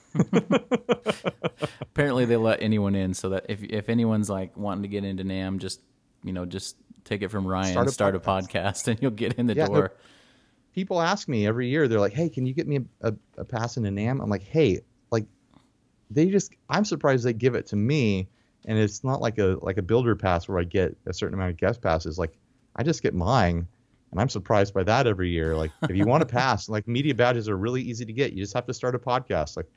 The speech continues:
Speaker 1: probably four or five episodes, <laughs> and
Speaker 2: Yeah.
Speaker 1: they'll, and they'll give you a pass probably.
Speaker 2: That's funny. That's awesome. Well, thanks so much, Ryan, for being on the show. And, uh, for those who, again, are wanting to check out the sixty Cycle Hum stuff, we'll put some links up in our,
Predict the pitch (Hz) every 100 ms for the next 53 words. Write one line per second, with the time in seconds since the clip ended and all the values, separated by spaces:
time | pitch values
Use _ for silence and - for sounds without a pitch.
0 | _ _ _ - 139 117 - 135 143 143
1 | 135 143 143 131 - 101 80 69 - -
2 | - 69 - - _ 170 123 131 117 107
3 | 107 107 95 123 127 120 113 104 95 -
4 | 90 85 85 78 73 - - - 101 104
5 | - - - 117 110 90 95 98 90 -
6 | - - - 135 175 180 143 127 139 120
7 | 120 127 117 113 110 104 101 110 104 110
8 | 110 - 95 90 92 90 90 87 104 -
9 | 107 98 98 - 104 95 98 101 101 95
10 | 92 95 78 - 101 101 92 - - 101
11 | - 98 95 87 98 98 92 - 92 90
12 | 101 117 143 - 101 101 104 87 107 92
13 | - 90 90 90 90